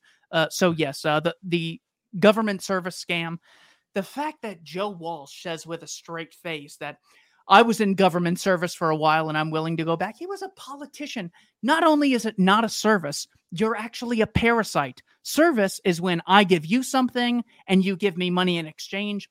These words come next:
I'm serving you. But when I have to collect funds coercively and threaten to cage you if you don't give me a portion of your income, that's not a service. That's just you participating in this psychopathic ritual called statism. So not only is government not uniquely a service,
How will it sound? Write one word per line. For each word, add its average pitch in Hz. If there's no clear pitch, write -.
I'm 190
serving 202
you. 156
But 247
when 240
I 294
have 370
to 262
collect 226
funds 254
coercively 220
and 160
threaten 190
to 165
cage 240
you 170
if 160
you 202
don't 220
give 233
me 165
a 156
portion 202
of 180
your 180
income, 165
that's 269
not 262
a 226
service. 214
That's 277
just 233
you 196
participating 202
in 196
this 180
psychopathic 190
ritual 165
called 160
statism. 170
So 196
not 262
only 185
is 180
government 190
not 180
uniquely 170
a 139
service, 151